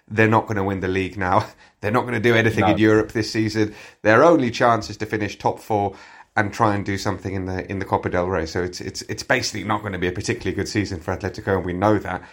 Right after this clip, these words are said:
Speaker 1: And it's the ninth of January. That probably added to the feeling why Jan Oblak was feeling
Speaker 2: Yeah.
Speaker 1: so down, I
Speaker 2: Yeah.
Speaker 1: think, 'cause this was a,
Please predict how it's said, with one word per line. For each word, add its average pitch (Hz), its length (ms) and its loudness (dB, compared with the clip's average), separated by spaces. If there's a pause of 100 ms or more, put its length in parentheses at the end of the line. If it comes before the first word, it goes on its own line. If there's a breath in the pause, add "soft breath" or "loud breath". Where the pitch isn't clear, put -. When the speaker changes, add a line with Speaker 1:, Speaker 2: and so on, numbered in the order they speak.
(120)
Speaker 1:
And 95 120 -6
it's - 120 -10
the 101 60 -4
ninth 98 340 -2
of 82 80 -12
January. 85 480 -2
That 98 320 -6
probably 98 460 0 (220 loud breath)
added 104 320 2
to - 280 2
the 110 80 -2
feeling 104 540 0
why 98 440 2 (240 loud breath)
Jan 98 180 2
Oblak 95 360 0
was 98 140 -6
feeling 98 180 0
Speaker 2:
Yeah. 95 120 6
Speaker 1:
so 90 200 -2
down, 87 340 -2
I 85 60 -6
Speaker 2:
Yeah. 95 120 2
Speaker 1:
think, 76 120 -4
'cause 98 120 -10
this 95 180 -6
was 95 120 -6
a, 87 100 -4